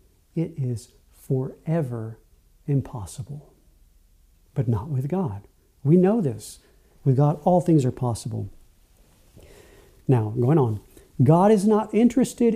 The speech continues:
in the futile efforts of man, whether they be my efforts or your efforts. <laughs> Listen, he is El Shaddai, the all-powerful, almighty, omnipotent.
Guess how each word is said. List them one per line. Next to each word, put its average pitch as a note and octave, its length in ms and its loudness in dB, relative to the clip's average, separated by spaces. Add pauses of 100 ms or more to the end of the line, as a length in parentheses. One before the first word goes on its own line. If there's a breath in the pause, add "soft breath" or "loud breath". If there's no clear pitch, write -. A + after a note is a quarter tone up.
in G3 140 6
the E3+ 100 8
futile G#3 580 4
efforts G#3+ 440 -2
of F3+ 140 -2
man, D#3 600 -2 (840)
whether D#3+ 280 6
they D#3+ 120 6
be D3 140 6
my E3 280 4
efforts A3+ 480 -4
or G#3 140 2
your G#3+ 300 2
efforts. - 500 -6 (180)
<laughs> - 1500 -8
Listen, E3 380 6
he A3+ 380 4
is G#3+ 420 4
El G#3 320 2
Shaddai, F#3+ 760 0 (560 soft breath)
the D#3 200 2
all-powerful, G3 1200 -2
almighty, F#3+ 840 0 (120)
omnipotent. G#3+ 1120 2